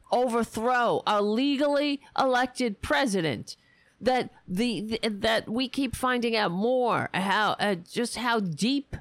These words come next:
the coup really went. It wasn't just a, it wasn't just the blood, the bloody, uh, January sixth. Then they had the coup. They tried to overthrow it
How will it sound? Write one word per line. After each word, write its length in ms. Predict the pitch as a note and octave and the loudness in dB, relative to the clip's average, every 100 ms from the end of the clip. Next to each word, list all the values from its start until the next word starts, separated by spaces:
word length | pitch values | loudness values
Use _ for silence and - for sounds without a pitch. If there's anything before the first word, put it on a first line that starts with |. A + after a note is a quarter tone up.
| - | -10
the 240 | F3 G#3+ | -4 -4
coup 560 | A3 C4 B3 A3+ A3 - | 0 0 2 2 0 -2
really 640 | G#3 G3 G3+ A3 G3+ G3 | -4 -2 0 0 0 0
went. 380 | E3+ F3+ C#3+ B2 | 0 0 0 0
It 140 | F3+ | 0
wasn't 340 | F3 A3+ A3+ G#3+ | 0 0 0 0
just 260 | A#3 G#3+ | -2 0
a, 220 | G#3+ F#3 D#3+ - - | 0 0 -2 -10 -6
it 160 | G3 F3+ | -2 0
wasn't 400 | G#3 A3 G#3+ F3+ | 0 -2 -4 -2
just 260 | G3 - | -2 0
the 80 | G3+ | -2
blood, 580 | D#3+ D#3+ E3+ F#3+ G3 G3 - _ _ _ | -2 -2 0 2 0 -2 -6 _ _ _
the 140 | F3+ F3 | -2 0
bloody, 600 | F3 G3 G3+ G3+ F#3 - | 0 2 2 2 0 0
uh, 320 | D#3+ D#3+ D#3 | 0 2 2
January 540 | D#3 E3 G3+ G#3 G3+ F#3 | 2 2 2 2 0 0
sixth. 760 | - C4+ D4 - - - - - - - | 0 0 0 -2 -4 -8 -10 -18 -20 -12
Then 220 | F#3+ A3 A#3 | -2 0 2
they 180 | A#3 | 2
had 380 | G#3+ G#3+ A3+ F#3+ | 2 2 0 0
the 80 | G#3 | -2
coup. 480 | A3 A3+ A3 G#3 A3 | -2 0 2 2 2
They 120 | G3 | 0
tried 360 | E3+ F#3 F3+ E3+ | 2 2 2 0
to 120 | F#3+ | 0
overthrow 760 | D#3 F3 F3 E3+ E3+ F3 E3+ F3+ | 2 2 0 0 0 2 2 2
it 240 | E3+ F#3+ | 0 -2